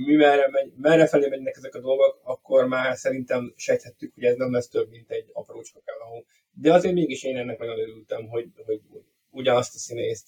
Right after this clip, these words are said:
úgy visszahozták ugyanarra a karakterre, és ugyanolyan lelkesen eljátsza, és nem, nem,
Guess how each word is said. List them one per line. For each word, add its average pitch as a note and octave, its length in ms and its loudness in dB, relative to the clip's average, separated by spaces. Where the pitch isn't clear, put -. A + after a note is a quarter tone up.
úgy - 160 -16
visszahozták - 560 -4
ugyanarra B2 400 0
a A2+ 60 -2
karakterre, - 680 -2
és A#2+ 160 -8
ugyanolyan C3 360 6
lelkesen B2+ 640 4
eljátsza, B2 600 -2
és B2+ 180 -6
nem, C3+ 200 -6
nem, A#2+ 400 -10